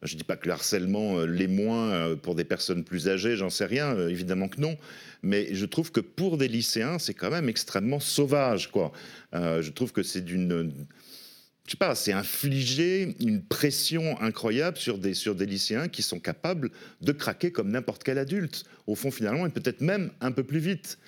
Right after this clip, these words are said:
Parce que cette pression, s'ils la subissent d'une bande,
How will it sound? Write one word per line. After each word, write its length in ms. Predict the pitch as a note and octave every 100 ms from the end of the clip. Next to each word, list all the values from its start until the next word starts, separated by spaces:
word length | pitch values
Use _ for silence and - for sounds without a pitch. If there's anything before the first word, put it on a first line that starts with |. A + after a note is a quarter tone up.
| - - -
Parce 160 | G2+
que 80 | A#2
cette 240 | A#2 A2
pression, 480 | - C3 - F3+ G3+
s'ils 260 | G3 D3+ C3+
la 100 | B2
subissent 440 | - A#2+ A#2+ A2
d'une 220 | F#2+ G#2+
bande, 420 | G2+ C#3 F#3+ F#3+